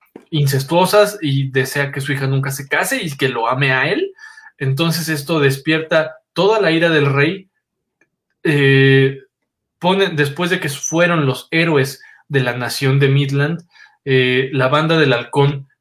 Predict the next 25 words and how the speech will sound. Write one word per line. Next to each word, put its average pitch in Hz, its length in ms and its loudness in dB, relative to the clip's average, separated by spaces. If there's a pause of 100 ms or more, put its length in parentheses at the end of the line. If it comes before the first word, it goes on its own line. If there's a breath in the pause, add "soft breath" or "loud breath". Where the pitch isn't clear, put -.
más 120 240 -10
Griffith 160 480 0 (400 soft breath)
se 139 280 -4
convierten 175 920 2
en 143 180 0
los 135 220 0
enemigos 143 640 -2 (180)
públicos 175 640 -4
del 120 180 -6
reino 143 540 -2 (320 soft breath)
en 139 240 2
una 311 260 2
noche 196 480 0 (920 loud breath)
y 160 280 0
capturan 156 440 0
a 170 40 2
Griffith. 240 380 -4 (480)
Capturan 190 480 2
a 208 60 4
Griffith, 247 500 -2 (220)
lo 147 200 2
torturan 151 460 2
durante 131 380 0
un 196 100 0
año 196 420 -2